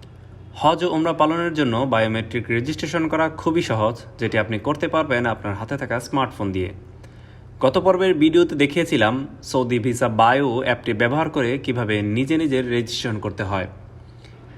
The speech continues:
কিন্তু সৌদি ভিসা বায়ো অ্যাপটি ব্যবহারের ক্ষেত্রেই অনেকেই নানা ধরনের সমস্যার সম্মুখীন হচ্ছেন।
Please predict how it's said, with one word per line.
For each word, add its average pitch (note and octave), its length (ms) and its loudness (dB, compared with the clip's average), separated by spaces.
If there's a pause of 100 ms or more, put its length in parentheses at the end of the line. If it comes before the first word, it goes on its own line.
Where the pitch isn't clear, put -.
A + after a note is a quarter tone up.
(140)
কিন্তু F3+ 300 6 (180)
সৌদি C3 280 6
ভিসা B2 400 2
বায়ো B2 300 4
অ্যাপটি E3+ 340 0
ব্যবহারের E3 460 4
ক্ষেত্রেই B2+ 440 -2
অনেকেই C3 500 0
নানা A#2 260 2
ধরনের A2 400 0
সমস্যার C#3+ 360 -2
সম্মুখীন A2+ 480 -2
হচ্ছেন। F#2 420 -4